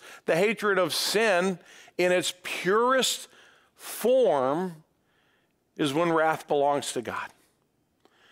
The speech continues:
You and I can be angry about things that we see around us. We can be angry about the sin in our own life.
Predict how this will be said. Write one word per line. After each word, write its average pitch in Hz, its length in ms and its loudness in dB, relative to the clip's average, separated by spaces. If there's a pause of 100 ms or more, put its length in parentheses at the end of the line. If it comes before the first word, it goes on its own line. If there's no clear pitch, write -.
(420)
You 170 200 0
and 180 60 2
I 170 200 2
can 165 300 -2
be 156 180 0
angry 151 500 -2 (500)
about 151 440 -2 (500)
things 180 320 0
that 156 160 2
we 147 100 -2
see 156 200 -2
around 156 240 2
us. 139 120 -4
We 180 100 0
can 185 100 0
be 165 120 2
angry 185 340 0
about 180 260 0
the 170 100 -4
sin 180 500 0 (540)
in 170 100 0
our 165 160 2
own 190 200 2
life. 123 440 -4